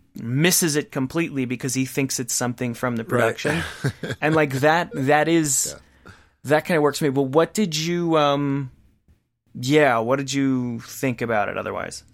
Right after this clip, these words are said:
Speaker 2: I was gonna say, thematically, going sort of what we, the point of this podcast, <laughs>
Speaker 1: Mm-hmm.
Speaker 2: um, the fact that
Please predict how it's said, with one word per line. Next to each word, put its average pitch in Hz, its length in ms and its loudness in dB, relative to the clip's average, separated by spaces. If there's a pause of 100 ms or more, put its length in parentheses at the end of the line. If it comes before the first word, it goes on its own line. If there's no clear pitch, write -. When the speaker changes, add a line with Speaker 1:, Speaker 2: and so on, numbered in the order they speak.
(160)
Speaker 2:
I 139 60 4
was 147 120 4
gonna 175 140 4
say, 190 260 4
thematically, 147 680 2
going 139 280 4
sort 147 420 2
of 120 160 -2
what 117 240 0
we, 117 220 -2 (440)
the 110 140 -6 (160)
point 131 220 -2
of 101 60 0
this 90 100 -4
podcast, 139 540 -4
<laughs> 147 100 0 (680)
Speaker 1:
Mm-hmm. 135 220 -2
Speaker 2:
um, 123 320 4 (840)
the 123 120 2
fact 185 420 4
that 131 180 4